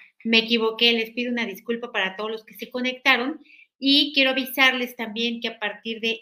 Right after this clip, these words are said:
esta semana los fortalecimientos los voy a tener que adelantar. Van a ser a esta hora, a las, eh, trece treinta de la tarde,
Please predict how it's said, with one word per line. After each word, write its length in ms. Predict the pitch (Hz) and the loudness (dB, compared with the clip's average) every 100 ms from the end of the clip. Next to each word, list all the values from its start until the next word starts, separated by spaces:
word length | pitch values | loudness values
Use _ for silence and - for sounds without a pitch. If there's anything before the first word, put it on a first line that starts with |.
| - | -6
esta 300 | 254 - 269 | -6 -8 -12
semana 600 | - 247 240 214 233 - | -8 -4 -4 -2 -4 -6
los 180 | 214 208 | -14 -14
fortalecimientos 760 | 214 214 208 202 - 220 226 220 | -14 -10 -10 -10 -12 -12 -12 -12
los 180 | 208 | -14
voy 160 | 202 220 | -8 -8
a 100 | 214 | -8
tener 280 | 208 196 196 | -12 -14 -8
que 80 | 208 | -6
adelantar. 720 | 202 208 196 196 - 208 208 _ _ _ _ | -4 -4 -6 -4 0 0 0 _ _ _ _
Van 200 | 220 233 | -4 -4
a 120 | 233 | -4
ser 180 | 240 226 | -6 -4
a 120 | 220 | -2
esta 400 | 214 208 - 196 202 | -4 -8 -10 -6 -6
hora, 260 | 208 202 185 - | -4 -4 -6 -8
a 80 | 190 | -10
las, 320 | 196 196 190 - - | -8 -8 -10 -14 -10
eh, 380 | 202 196 190 190 _ | -8 -6 -8 -10 _
trece 400 | - 226 220 240 233 | -6 -6 -4 -10 -4
treinta 560 | 220 214 214 294 381 - | -4 -4 -2 -2 -2 -8
de 240 | 190 185 185 185 180 | -6 -6 -8 -8 -8
la 180 | 175 170 | -8 -8
tarde, 460 | - 196 202 330 | 0 0 0 -4